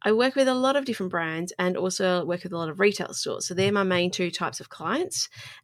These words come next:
and also what my background and my, um, you know, history is as well, uh, having been on the side of the bra-, brand and also having been on the side of the buyer too, as a, with a retail store.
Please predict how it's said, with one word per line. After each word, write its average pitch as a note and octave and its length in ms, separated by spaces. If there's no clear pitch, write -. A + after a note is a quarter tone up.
and F3+ 160
also F#3+ 420
what E3+ 160
my G#3+ 220
background E3 480
and E3 120
my, E3+ 460
um, D#3+ 400
you F3+ 100
know, E3+ 100
history F3 480
is E3 320
as E3+ 160
well, D#3 340
uh, D3+ 60
having F#3 420
been F3 340
on E3+ 140
the E3 80
side F3 440
of C4 220
the C#4 80
bra-, B3 320
brand B3 560
and F#3 140
also F#3 320
having F3 260
been E3 220
on D#3+ 100
the D#3 60
side C#3+ 240
of C#3 60
the C#3+ 60
buyer A#2+ 360
too, - 280
as E3+ 200
a, - 120
with F3 220
a D#3 80
retail C#3 320
store. - 300